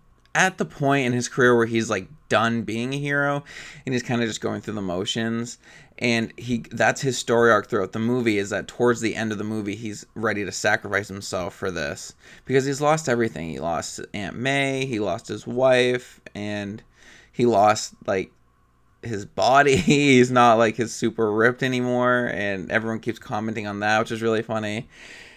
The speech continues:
And so, the heroes, I think, might have to go to Into Spider-Verse, but the Spider-Man hero in Far From Home, Peter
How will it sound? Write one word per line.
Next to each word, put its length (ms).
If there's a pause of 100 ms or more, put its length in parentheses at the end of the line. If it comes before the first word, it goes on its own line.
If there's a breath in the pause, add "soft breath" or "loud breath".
(180 loud breath)
And 320
so, 540 (1500)
the 140
heroes, 600
I 120
think, 440 (1300 loud breath)
might 280
have 120
to 80
go 140
to 60
Into 140
Spider-Verse, 540
but 440 (1000 loud breath)
the 120
Spider-Man 840
hero 720 (440)
in 400
Far 280
From 220
Home, 560 (760)
Peter 540